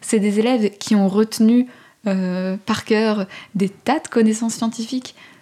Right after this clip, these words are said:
mais qu'on se désintéresse derrière de savoir s'ils ont acquis cette attitude de questionnement, cette attitude,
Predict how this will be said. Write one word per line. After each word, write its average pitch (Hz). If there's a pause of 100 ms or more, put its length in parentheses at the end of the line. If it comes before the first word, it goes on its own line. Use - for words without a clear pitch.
(680)
mais 226
qu'on 220
se 214
désintéresse 247
derrière 214
de 202
savoir 208
s'ils 214
ont 202
acquis 214 (260)
cette -
attitude 196
de 190
questionnement, 202
cette 196
attitude, 190